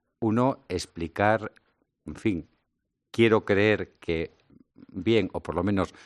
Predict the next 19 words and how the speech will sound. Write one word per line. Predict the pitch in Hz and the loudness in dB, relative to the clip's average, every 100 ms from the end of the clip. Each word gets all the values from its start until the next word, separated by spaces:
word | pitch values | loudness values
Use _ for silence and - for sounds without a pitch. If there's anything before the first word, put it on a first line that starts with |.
| _ | _
menos | 101 117 117 92 | 2 2 2 2
mal | 104 104 82 | 0 0 -2
que | 85 | -4
cuando | 87 82 76 | -2 -2 -4
me | 76 | -6
tocó | 76 - 98 | -8 -2 0
explicarlo, | 95 - 95 101 98 104 110 - - | 0 -4 -6 -2 -2 -2 -4 -10 -12
lo | 87 87 | -6 -4
que | 85 | -6
hicimos, | - 120 120 120 | -2 0 0 -4
por | - 87 | -6 -8
qué | 107 | -2
lo | 98 | -2
hicimos | 95 104 95 92 | -2 -6 -6 -8
y | - | -8
qué | 85 | -8
resultados | 78 92 90 90 90 | -8 -10 -6 -8 -6
ha | 85 | -8
producido, | 82 80 - 117 87 | -8 -10 -4 -2 -2